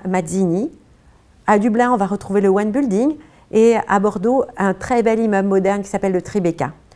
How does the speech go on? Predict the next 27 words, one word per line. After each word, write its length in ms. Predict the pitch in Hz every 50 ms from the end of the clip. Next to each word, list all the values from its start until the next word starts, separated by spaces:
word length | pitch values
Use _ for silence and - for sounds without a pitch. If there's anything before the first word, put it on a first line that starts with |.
| -
Voilà, 200 | - 214 208 202
ce 160 | 202 - 254
sont 220 | 240 - 262 254 247
systématiquement 920 | - - 349 330 - - 302 269 262 262 - 240 - - 226 220 226 220
des 260 | 196 185 185 185 180 - -
contrats 380 | 202 214 196 - - 208 202 - - - - - - -
qui 60 | -
ont 60 | 214
été 180 | 202 202 208 202
signés 280 | - - - 226 240 233
avec 220 | 202 185 175 156
des 120 | 156 160
partenaires 480 | 156 - 156 - - 185 180 180 180 -
solides 380 | - - 175 170 196 285 330 -
comme 220 | - 160 165 170 -
axa, 400 | 175 185 - - - 208 190 190
L'Oréal, 500 | 190 180 185 185 185 170 139 156 220 285 - - - - - - -
sur 220 | - - 214 190
des 100 | 208 214
durées 300 | 185 202 208 202 214 214
de 100 | 170 190
huit 340 | 185 175 180 233 247 - -
ans. 180 | 156 202 294 - - - - - - - - - -
Et 80 | - 214
ils 80 | 214 269
ont 80 | 285
permis 420 | 285 349 311 285 269 269 302 359